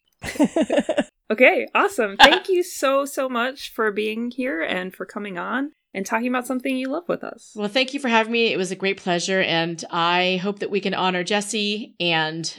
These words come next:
Speaker 3: his memory by encouraging others to also watch what he loved so much.
Speaker 1: Thank you. Thank you. That was so great. It was wonderful to meet her. She's fantastic, and I'd love to have her back anytime.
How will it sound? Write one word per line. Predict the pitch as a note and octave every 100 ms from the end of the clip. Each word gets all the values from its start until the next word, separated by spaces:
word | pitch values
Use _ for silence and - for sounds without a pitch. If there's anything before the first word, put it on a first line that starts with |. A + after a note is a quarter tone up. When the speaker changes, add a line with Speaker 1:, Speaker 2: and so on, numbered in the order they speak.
| -
Speaker 3:
his | F#3+ F3+
memory | F3+ F#3 F#3 F#3 F#3+ F#3+
by | F#3 F#3 E3+ E3
encouraging | D#3+ C3+ F#3 G#3 G3+ G3+
others | F#3 G3 G3+
to | -
also | C4 C4 C#4+
watch | A3+ F#3 F#3 -
what | F#3
he | E3+
loved | D#3+ C3+ D3
so | - D3+
much. | C3 - - - - _ _
Speaker 1:
Thank | - E3 D#3 -
you. | - - - F3 _ _
Thank | F3 D#3+ -
you. | E3+ E3 _ _ _ _ _ _ _ _ _ _
That | G#3 A3
was | A#3+
so | - A#3+ A#3
great. | A#3 A3+
It | -
was | F#3+ F#3+
wonderful | F#3+ G3 G#3 G3+
to |
meet | G3 G#3
her. | A3+ A#3+ C4
She's | - G3 F3+ -
fantastic, | - G3+ G3 F#3+ F#3 F#3 G3+ F#3+
and | F3+
I'd | E3+
love | F3+ F3+
to |
have | F3 F3
her | F3
back | E3+ E3+
anytime. | F3+ F3+ F3 E3+ D#3